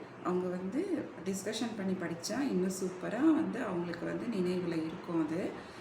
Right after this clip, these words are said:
So அந்த மாதிரி கூட நம்ம வந்து ப்ராக்டிஸ் பண்ணணும் நம்ம பசங்களுக்கு. So, ஆ, படிக்கும்போது இப்போ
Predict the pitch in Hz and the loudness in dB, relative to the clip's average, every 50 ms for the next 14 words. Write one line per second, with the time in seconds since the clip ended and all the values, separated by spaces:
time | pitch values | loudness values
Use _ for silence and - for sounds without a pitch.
0 | - - - - 196 196 185 180 160 147 185 185 190 190 196 196 185 180 180 - | -14 -12 -4 0 2 2 2 2 2 0 0 0 0 0 0 0 0 -2 -2 -2
1 | 165 185 240 294 302 233 185 175 180 175 170 165 170 175 220 302 392 - - 196 | -2 0 4 4 4 4 4 4 4 4 4 2 0 0 0 0 -2 -2 -2 -2
2 | 180 - - 185 185 - - 165 160 160 165 180 202 254 285 320 320 - - - | -2 -2 -2 -4 -4 -4 -4 -2 -2 0 0 0 0 2 2 0 0 -2 -12 -14
3 | - - - - - 170 165 160 175 170 170 170 170 - 160 165 160 165 160 - | -14 -16 -12 -4 -2 0 2 2 2 0 -2 -4 -6 -6 -4 -4 -4 -4 -4 -4
4 | 202 262 381 - - - - - - - - - - - 175 180 175 175 170 170 | -4 -4 -4 -4 -6 -10 -12 -14 -14 -14 -14 -14 -10 -4 -2 -2 0 0 0 -2
5 | 160 165 165 - - - - - - - 175 170 170 160 165 170 - - - 185 | -2 -4 -6 -8 -12 -14 -12 -8 -4 -2 0 0 2 0 -2 -4 -4 -2 0 0
6 | 196 196 - 254 247 226 214 196 185 196 254 277 - - - 190 | 0 0 -2 -2 -2 0 0 0 0 2 0 0 -2 -4 -4 -6